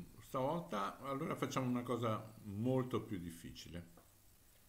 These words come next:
Adesso il prossimo lavoro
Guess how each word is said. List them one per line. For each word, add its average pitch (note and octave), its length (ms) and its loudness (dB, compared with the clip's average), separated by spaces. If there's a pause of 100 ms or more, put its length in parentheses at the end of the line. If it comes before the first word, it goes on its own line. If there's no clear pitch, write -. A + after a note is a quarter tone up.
(3750)
Adesso C#3 340 4
il B2 160 -2
prossimo C3 480 0
lavoro C#3 720 0